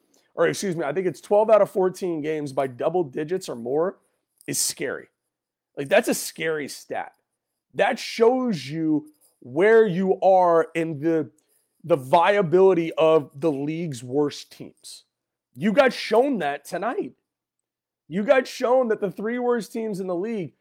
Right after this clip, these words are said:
are the Houston Rockets, the Detroit Pistons, and the Minnesota Timberwolves. The Minnesota Timberwolves, record-wise, are worse than the Rockets. But the Rockets, uh,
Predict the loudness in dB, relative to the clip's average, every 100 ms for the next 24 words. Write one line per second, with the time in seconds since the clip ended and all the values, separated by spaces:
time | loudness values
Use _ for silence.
0 | _ _ -2 -2 -6 -6 -4 -4 0 2
1 | 0 -2 -6 -8 -16 -12 -12 -10 -4 -4
2 | -4 -8 -8 -8 -10 -8 -10 -8 -6 -6
3 | -4 -4 -4 -6 -8 -8 -10 -14 -18 -20
4 | _ _ _ _ _ _ _ -4 2 2
5 | 6 8 8 4 0 2 2 4 2 2
6 | -2 _ _ _ 2 2 2 0 4 4
7 | 4 0 2 2 0 -2 -6 -4 0 -2
8 | -2 -8 -14 _ _ -2 0 4 4 6
9 | 4 4 4 2 2 -6 -2 0 0 0
10 | -4